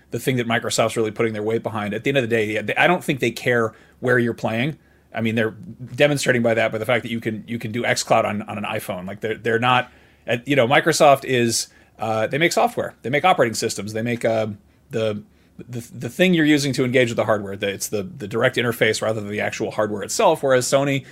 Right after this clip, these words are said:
is a consumer electronics company. They wanna, they wanna sell PlayStations, they wanna sell DualShock controllers, and, um,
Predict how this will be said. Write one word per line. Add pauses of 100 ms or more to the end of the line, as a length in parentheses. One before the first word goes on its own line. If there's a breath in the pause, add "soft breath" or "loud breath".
(120)
is
a
consumer
electronics
company.
They
wanna,
they
wanna
sell (260 soft breath)
PlayStations,
they
wanna
sell
DualShock
controllers,
and,
um,